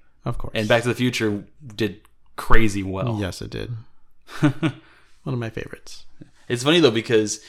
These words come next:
Speaker 2: um, in Back to the Future, Robert Zemeckis also used Alan Silvestri for music.
Speaker 1: For the music, yeah.
Speaker 2: And so when you listen to both soundtracks, they're different, but especially, like, in chase scenes and stuff, they sound a little similar.
Speaker 1: Now I'm gonna have to go back and listen, 'cause I, I regularly listen to,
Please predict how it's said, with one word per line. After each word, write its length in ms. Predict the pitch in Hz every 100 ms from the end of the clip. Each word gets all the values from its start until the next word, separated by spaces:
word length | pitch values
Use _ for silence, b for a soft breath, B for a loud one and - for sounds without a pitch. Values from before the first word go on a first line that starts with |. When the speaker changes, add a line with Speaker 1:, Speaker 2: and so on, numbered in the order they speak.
| B B B _ 107
Speaker 2:
um, 460 | 104 98 98 95 - _ _
in 120 | 120 110
Back 160 | 117
to 60 | 117
the 60 | 107
Future, 680 | 135 143 123 107 104 104 _ -
Robert 280 | 113 113 113
Zemeckis 460 | 110 107 110 95 -
also 220 | 110 -
used 280 | 113 117 117
Alan 180 | 104 113
Silvestri 360 | 113 117 - 120
for 100 | 127
music. 180 | 123
Speaker 1:
For 60 | 127
the 60 | 147
music, 320 | 156 151 -
yeah. 180 | 151 151
Speaker 2:
And 140 | 123 123
so 180 | - 123
when 100 | 123
you 80 | 123
listen 320 | 127 135 147
to 60 | 117
both 240 | 107 107
soundtracks, 480 | - 104 104 135 135
they're 140 | 127
different, 600 | 107 156 - 131 104 -
but 320 | 110 107 - -
especially, 300 | 113 127 139
like, 140 | 117
in 120 | 107 101
chase 280 | - 104 -
scenes 260 | 123 123
and 120 | 131
stuff, 380 | 135 135 143 - -
they 160 | 113
sound 240 | 110 113 107
a 40 |
little 180 | 101 98
similar. 300 | - 98 98
Speaker 1:
Now 140 | 143
I'm 60 | 190
gonna 100 | 190
have 80 | 170
to 60 |
go 40 | 151
back 120 | 135
and 100 | 127
listen, 180 | 113 143
'cause 80 | 147
I, 220 | 147 139 -
I 120 | 143
regularly 420 | 147 156 147 147
listen 400 | 131 127 - 123
to, 800 | - 127 120 120 117 113 107